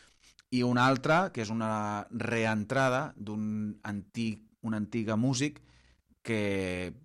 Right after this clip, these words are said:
va ser, va ser, doncs, per als anys de maternitat se'ls va agafar d'excedència, diguéssim, i ara que té una miqueta més de temps, doncs, torna. O sigui, que en total podem dir que, que entren o reentren cinc, cinc nous membres a la,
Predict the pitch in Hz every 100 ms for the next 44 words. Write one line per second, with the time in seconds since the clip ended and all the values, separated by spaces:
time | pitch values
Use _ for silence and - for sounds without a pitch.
0 | - 76 87 95 78 92 87 - 95 -
1 | 92 85 - 98 98 98 98 101 98 104
2 | 101 107 107 104 120 113 - - _ -
3 | 101 104 107 - 107 107 104 101 - 117
4 | 131 135 135 143 147 175 170 123 110 110
5 | 107 110 110 110 110 117 117 120 135 -
6 | 104 92 95 87 80 80 92 85 98 98
7 | 98 113 117 - - - - _ 110 113
8 | 113 120 123 135 127 113 110 107 104 98
9 | 95 - 120 113 127 123 117 113 107 131
10 | 139 143 156 160 - 110 107 101 - 110
11 | 107 104 92 95 95 92 90 90